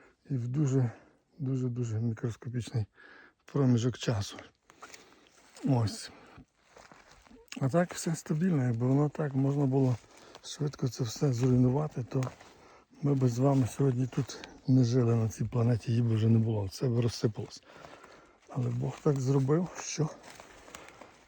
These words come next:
це все функціонує. Ну, я сьогодні зранку їхав,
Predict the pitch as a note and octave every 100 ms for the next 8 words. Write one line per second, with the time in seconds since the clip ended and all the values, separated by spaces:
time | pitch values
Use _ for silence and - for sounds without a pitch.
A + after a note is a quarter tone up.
0 | - - - - _ - - - D3 -
1 | E3+ F3 D3+ - D3 D3+ D#3 F#3 - -
2 | - - - D#3+ D#3+ C3+ - B2+ C3 C3
3 | B2+ A#2+ A#2 B2 A2+ A2+